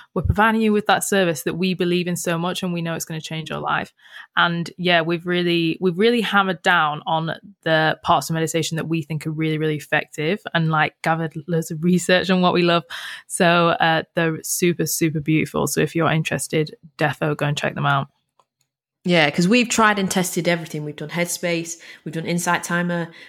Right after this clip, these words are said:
Speaker 2: we've done di-, like, meditations from just specific teachers over the years. We've tried a lot of what's on the market and we found what we think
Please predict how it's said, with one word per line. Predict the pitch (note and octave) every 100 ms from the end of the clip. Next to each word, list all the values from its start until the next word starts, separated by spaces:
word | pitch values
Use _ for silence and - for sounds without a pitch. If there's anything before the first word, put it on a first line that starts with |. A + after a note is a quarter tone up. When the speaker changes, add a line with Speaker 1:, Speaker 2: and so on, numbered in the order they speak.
| -
Speaker 2:
we've | E3+
done | E3+ F3 E3+ E3 - - - _ -
di-, | F#3
like, | E3+ E3+ F3
meditations | F3+ F3 F#3 F3 - E3
from | F3 F3
just | E3+
specific | - E3+ - F#3 F3+ -
teachers | - F3 - E3 E3 - -
over | F3+ E3+
the | E3
years. | D#3+ D#3+
We've | G3+ G#3+
tried | - G#3 G#3 G#3 E3 D3+ - -
a | D#3 D#3+
lot | E3+ F3+ F#3 -
of | E3+
what's | D#3+ -
on | D#3+
the | D#3
market | D#3 D#3+ D#3 C#3+ C3+
and | C#3 C#3+ - -
we | D#3
found | D#3 - F#3+ F#3 F3+ E3+
what | D#3+ D#3 - - - _ -
we | D#3 F#3+ G#3+
think | - D3 B2+ -